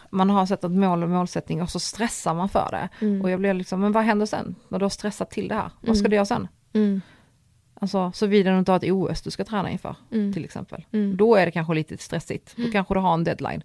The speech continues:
Speaker 2: Mm.
Speaker 1: Men annars, så här, vi stressar så otroligt mycket överallt i allt vi gör.
Speaker 2: Mm.
Speaker 1: För vad?
Speaker 2: Mm. Verkligen.
Speaker 1: Mm.
Speaker 2: Ja, men mitt,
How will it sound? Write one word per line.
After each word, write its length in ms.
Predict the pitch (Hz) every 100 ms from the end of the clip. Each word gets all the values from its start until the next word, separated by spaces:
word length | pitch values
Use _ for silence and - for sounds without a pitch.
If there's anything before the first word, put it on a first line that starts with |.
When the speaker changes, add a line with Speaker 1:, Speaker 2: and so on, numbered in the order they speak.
| -
Speaker 2:
Mm. 260 | 226 214 196
Speaker 1:
Men 180 | 190 190
annars, 380 | 220 247 - -
så 120 | 185
här, 200 | 165 -
vi 180 | 185 180
stressar 480 | - 214 240 - 190
så 120 | 226
otroligt 380 | - 220 180 185
mycket 340 | 208 - -
överallt 460 | 190 170 202 170 -
i 40 |
allt 200 | - 175
vi 80 | 175
gör. 180 | 185 - _
Speaker 2:
Mm. 180 | 254 240 -
Speaker 1:
För 200 | 208 190
vad? 300 | 247 - - -
Speaker 2:
Mm. 300 | - 214 196 - _ _ _ _ _ _ -
Verkligen. 440 | 214 208 - 214 208
Speaker 1:
Mm. 180 | 190 185 - _ _ _
Speaker 2:
Ja, 100 | 240
men 180 | 233 226
mitt, 200 | 214 214